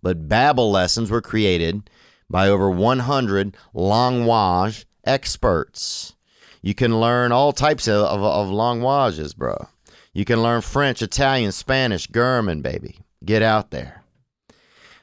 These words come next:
Uh, right now, save up to sixty percent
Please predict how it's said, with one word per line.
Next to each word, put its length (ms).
Uh, 220
right 240
now, 300
save 260
up 80
to 140
sixty 440
percent 960